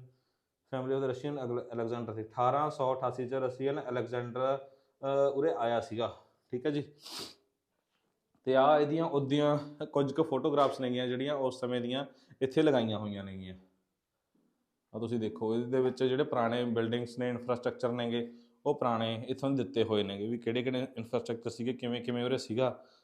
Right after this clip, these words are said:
ਉਹ ਸਾਰਾ ਇਹਦੇ ਵਿੱਚ ਦੱਸਿਆ ਹੋਇਆ ਗਾ। ਤੇ ਆਹ ਵੀ ਇੱਥੇ ਇੱਕ ਫਿਰ ਚੁਰਜੀ ਬਣਾਈ ਹੋਈ ਆ। ਤੇ ਆਹ ਮੈਨੂੰ ਲੱਗਦਾ ਇਹਨਾਂ ਦਾ ਕੋਈ ਡਿਜੀਟਲ ਲਾਕਰ ਵਗੈਰਾ ਲੱਗਦਾ ਸੀਗਾ ਦੇਖਣ ਨੂੰ, ਪਰ ਫਿਲਹਾਲ ਉਰੇ ਐਮ ਸੀ ਬਿਜ਼ਨਸ ਸਵਿੱਚਾਂ ਲੱਗੀਆਂ ਹੋਈਆਂ ਨੇਗੀਆਂ,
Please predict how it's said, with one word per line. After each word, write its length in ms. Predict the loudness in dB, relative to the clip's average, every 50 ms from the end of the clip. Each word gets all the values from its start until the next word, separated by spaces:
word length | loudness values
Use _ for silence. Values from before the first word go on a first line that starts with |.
| _ -4
ਉਹ 60 | -4 0
ਸਾਰਾ 380 | 4 8 10 10 12 12 10
ਇਹਦੇ 140 | 8 6 4
ਵਿੱਚ 240 | 4 2 2 0 0
ਦੱਸਿਆ 340 | 0 0 0 2 2 2 2
ਹੋਇਆ 260 | 2 2 0 0 -2
ਗਾ। 140 | -4 -6 -8 -12 _ _ _ _ _ _ _ _ _ _ _ _ _ _ _ _ _ _ _ _ _ _ _ _
ਤੇ 220 | 4 4 6 6 8
ਆਹ 200 | 8 10 10 10
ਵੀ 160 | 10 10 8 6
ਇੱਥੇ 420 | 6 4 4 4 6 6 4 2 0 -2
ਇੱਕ 160 | -2 -2 0
ਫਿਰ 200 | 0 2 2 2
ਚੁਰਜੀ 380 | 4 4 4 4 4 2 0
ਬਣਾਈ 300 | 0 2 0 0 0 0
ਹੋਈ 220 | 0 0 0 0 0
ਆ। 120 | 0 -2 -4 -8 -16 -20 _ _ _ 0
ਤੇ 80 | 4
ਆਹ 120 | 6 6 6
ਮੈਨੂੰ 240 | 6 4 2 4 6
ਲੱਗਦਾ 260 | 6 6 6 6 4
ਇਹਨਾਂ 220 | 2 2 2 4
ਦਾ 80 | 4 4
ਕੋਈ 180 | 4 2 2
ਡਿਜੀਟਲ 540 | 2 0 0 -2 -2 -2 0 0 0 2 2
ਲਾਕਰ 300 | 2 2 2 2 0 0
ਵਗੈਰਾ 280 | 2 2 2 2 2 2
ਲੱਗਦਾ 340 | 2 2 2 0 0 -4 -4
ਸੀਗਾ 200 | -2 0 0 2
ਦੇਖਣ 260 | 0 -2 -6 -6 -6
ਨੂੰ, 160 | -6 -6 -6 -8 -12 _ _ _ _ _ _ _ _ _ _ 0
ਪਰ 140 | 0 2 2
ਫਿਲਹਾਲ 340 | 2 0 2 2 4 4
ਉਰੇ 180 | 4 6 6 4
ਐਮ 140 | 4 4 2
ਸੀ 160 | 4 4 4
ਬਿਜ਼ਨਸ 280 | 4 4 2 0 -2 -4
ਸਵਿੱਚਾਂ 300 | -4 -4 -2 -2 -4 -4
ਲੱਗੀਆਂ 260 | -4 -8 -10 -12 -14
ਹੋਈਆਂ 200 | -14 -14 -14 -12
ਨੇਗੀਆਂ, 300 | -10 -10 -10 -10 -12